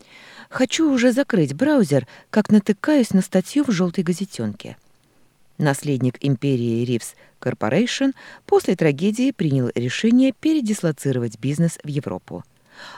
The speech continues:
Он с невестой покинул Штаты. Мы выяснили, что после соблюдения траура Тайгер узаконит отношения. Грандиозная свадьба запланирована на следующий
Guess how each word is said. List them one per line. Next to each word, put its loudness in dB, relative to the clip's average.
Он 8
с -2
невестой 0
покинул 0
Штаты. -8
Мы 2
выяснили, 2
что -4
после -4
соблюдения 2
траура 2
Тайгер 2
узаконит -2
отношения. -8
Грандиозная 2
свадьба -2
запланирована 2
на 0
следующий -6